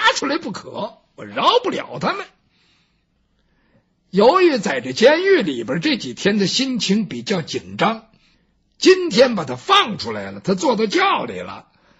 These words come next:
这郭槐心里边也放松了，所以呢，他这个困意也袭来，闭上眼睛，迷迷瞪瞪的睡了一小觉。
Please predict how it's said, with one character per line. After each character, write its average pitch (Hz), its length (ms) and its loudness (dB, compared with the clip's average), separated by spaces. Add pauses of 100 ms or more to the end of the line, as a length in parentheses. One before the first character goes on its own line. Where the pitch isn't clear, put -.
这 185 100 -6
郭 220 300 -4
槐 240 540 -6 (680)
心 294 400 0
里 208 160 2
边 240 460 -2 (100)
也 151 180 -6
放 190 280 -2
松 370 280 -6
了， 247 260 -6 (680)
所 226 280 0
以 208 220 2
呢， 214 340 0
他 214 180 -4
这 208 100 -4
个 202 140 0
困 247 420 2
意 175 320 -4
也 110 140 -14
袭 226 380 -2
来， 208 380 -4 (420)
闭 262 200 -2
上 185 140 0
眼 123 320 -4
睛， 254 300 -4 (720)
迷 240 260 -4
迷 240 140 -2
瞪 254 240 -2
瞪 254 160 -2
的 247 120 0
睡 302 300 -2
了 214 60 -6
一 233 160 -4
小 113 240 -8
觉。 302 260 -6